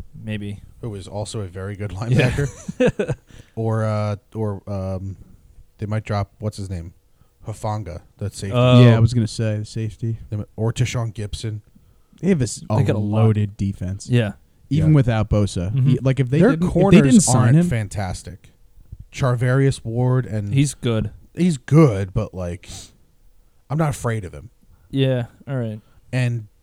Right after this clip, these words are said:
Speaker 2: Diamador Lenore.
Speaker 1: Who?
Speaker 2: Exactly.
Speaker 1: <laughs>
Speaker 2: Uh,
Speaker 3: It's an
Speaker 2: he was
Speaker 3: awesome
Speaker 2: a fifth round
Speaker 3: name.
Speaker 2: pick in two thousand twenty-one.
Speaker 1: Oh.
Speaker 2: Like, obviously, he's solid enough to be a starter on the Niners defense.
Speaker 1: Mm-hmm.
Speaker 2: But I do think a lot of their defense starts from the defensive line.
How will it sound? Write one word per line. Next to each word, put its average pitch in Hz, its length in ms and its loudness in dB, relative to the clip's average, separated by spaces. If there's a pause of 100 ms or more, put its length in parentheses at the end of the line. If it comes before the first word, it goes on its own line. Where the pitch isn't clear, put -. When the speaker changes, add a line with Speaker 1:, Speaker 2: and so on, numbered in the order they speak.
(160)
Speaker 2:
Diamador 135 840 2
Lenore. 104 560 -4 (720)
Speaker 1:
Who? 147 260 4 (200)
Speaker 2:
Exactly. 98 500 -6 (200)
Speaker 1:
<laughs> 262 100 2 (920)
Speaker 2:
Uh, - 100 0
Speaker 3:
It's 104 120 -2
an 104 60 2
Speaker 2:
he 135 60 2
was 127 100 -2
Speaker 3:
awesome 107 220 -2
Speaker 2:
a - 20 -2
fifth 101 120 -2
round 107 180 0
Speaker 3:
name. - 60 -10
Speaker 2:
pick 120 180 -16
in 101 100 -20
two - 120 -18
thousand 92 280 -14
twenty-one. 85 500 -20 (140)
Speaker 1:
Oh. 120 260 -8 (420)
Speaker 2:
Like, 147 200 -14 (400)
obviously, 165 340 -8
he's 135 140 -12
solid 135 260 -8
enough 123 220 -10
to 110 80 -18
be 104 60 -12
a 95 40 -10
starter 107 400 -8
on 95 60 -10
the 95 80 -12
Niners 92 320 -14
defense. 85 420 -12
Speaker 1:
Mm-hmm. 151 160 2 (600)
Speaker 2:
But 110 100 -4
I 117 40 -4
do 120 200 -2
think 131 220 -2
a 127 60 -2
lot 117 260 -2
of 101 80 -6
their 104 320 -4
defense - 840 -10
starts 101 380 -8
from 101 80 -10
the 92 60 -8
defensive 92 380 -10
line. 95 300 -6